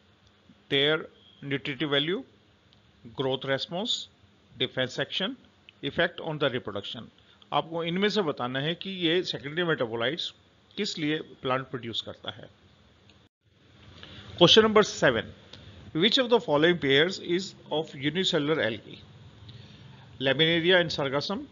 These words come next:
Gelidium and Gracilaria, Anabaena and volvox, Chlorella and Spirulina।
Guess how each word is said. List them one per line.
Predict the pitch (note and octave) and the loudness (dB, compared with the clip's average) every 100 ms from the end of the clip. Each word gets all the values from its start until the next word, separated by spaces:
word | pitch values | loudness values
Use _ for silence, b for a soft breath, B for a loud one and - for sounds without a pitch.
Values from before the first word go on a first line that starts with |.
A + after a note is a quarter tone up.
| - - - - _ | -20 -20 -20 -20 _
Gelidium | B2 B2+ A#2+ C3+ C3 D#3+ C#3+ | -4 0 2 0 0 0 -2
and | C3+ A#2 | -6 0
Gracilaria, | B2+ - D3 C3+ D3+ B3 - - - - - - B2+ | -2 0 -2 -2 -2 -6 -8 -20 -20 -20 -20 -8 -2
Anabaena | C#3+ D3 C#3 C#3 | 0 0 0 0
and | C3+ A#2+ | 0 0
volvox, | A#2 A#2+ C3+ F#3+ - - - - - | -2 0 -2 -2 -6 -8 -16 -20 -8
Chlorella | D3+ C3+ C3+ B2+ B2+ G3 A#3+ - C3 | -2 2 2 2 0 0 -4 -8 -6
and | C3 - C#3+ | -6 -8 -10
Spirulina। | - A#2+ G#2 - - - | -4 -4 -6 -12 -16 -20